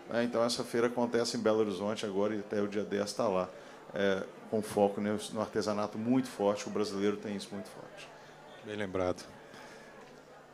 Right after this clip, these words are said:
Speaker 2: E esses são al-, alguns highlights, né, de, de iniciativas que o sebrae faz pra promover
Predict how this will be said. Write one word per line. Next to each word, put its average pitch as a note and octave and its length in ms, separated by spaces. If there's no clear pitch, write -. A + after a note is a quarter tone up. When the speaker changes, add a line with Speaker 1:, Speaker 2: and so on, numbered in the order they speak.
Speaker 2:
E D3+ 360
esses D#3 300
são E3+ 180
al-, C#3+ 320
alguns C3+ 320
highlights, A#2+ 540
né, A2+ 180
de, G2+ 240
de G2 140
iniciativas G#2 760
que - 80
o - 20
sebrae G#2 340
faz G#2+ 360
pra A#2+ 140
promover G2+ 640